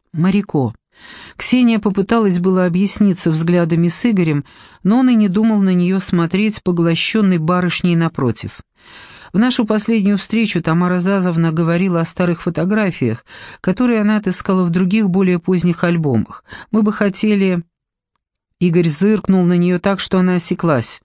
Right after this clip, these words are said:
«Не думаю, что Марико сейчас способна разбирать фотографии». «Конечно, способна». Марико отерла слезы с глаз и отодвинула стул.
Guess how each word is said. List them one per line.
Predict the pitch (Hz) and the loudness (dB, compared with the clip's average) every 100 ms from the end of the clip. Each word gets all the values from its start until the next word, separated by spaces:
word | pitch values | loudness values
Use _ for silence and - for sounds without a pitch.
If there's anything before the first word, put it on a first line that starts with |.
| _ _ _ _ _ - | _ _ _ _ _ 0
«Не | 165 185 | 2 4
думаю, | 170 220 196 170 | 2 2 2 0
что | - 180 | 0 0
Марико | 175 170 170 220 | 2 0 0 -2
сейчас | 208 170 175 156 | -2 -2 -2 -2
способна | - 170 165 - 208 170 156 | -2 -4 -2 -2 0 2 0
разбирать | 156 156 175 190 - | 0 0 0 0 -2
фотографии». | 180 180 175 175 127 - 104 85 _ _ _ _ _ _ _ _ | -2 0 0 0 -2 -4 -6 -6 _ _ _ _ _ _ _ _
«Конечно, | - 165 175 214 214 247 240 | -2 2 2 2 0 0 -2
способна». | - 285 277 - 311 180 147 127 113 _ - - - | -2 -4 -2 -2 0 0 0 0 -2 _ -20 -20 -2
Марико | 180 202 208 226 | 2 2 2 0
отерла | 202 220 202 190 | 0 0 2 0
слезы | 170 - 202 214 180 165 | -2 0 0 2 2 0
с | 156 | 0
глаз | 175 202 196 | 0 0 -2
и | 170 | -2
отодвинула | 165 170 175 180 175 170 | 0 0 2 2 2 -2
стул. | - - 110 107 | -4 -4 -4 -4